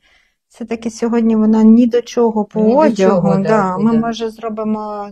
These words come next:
Speaker 1: якраз на урок. Попробуємо
Speaker 2: Мгм,
Speaker 1: щось вдіти
Speaker 2: мгм.
Speaker 1: нейтральне і зробити червону помаду.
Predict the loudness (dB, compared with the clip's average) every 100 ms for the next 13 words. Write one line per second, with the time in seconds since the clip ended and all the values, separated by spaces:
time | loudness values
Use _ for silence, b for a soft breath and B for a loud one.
0 | -14 -14 -10 -10 -8 -8 -4 -4 -4 -4
1 | -8 _ _ -20 -16 -10 -2 0 0 -2
2 | -4 -6 -4 -4 -2 -2 -2 -4 -4 -2
3 | -2 -4 -6 _ _ _ _ _ _ _
4 | -14 -12 -10 -12 -10 -10 -10 -14 -16 -18
5 | -14 -12 -12 -14 -20 -20 -20 -20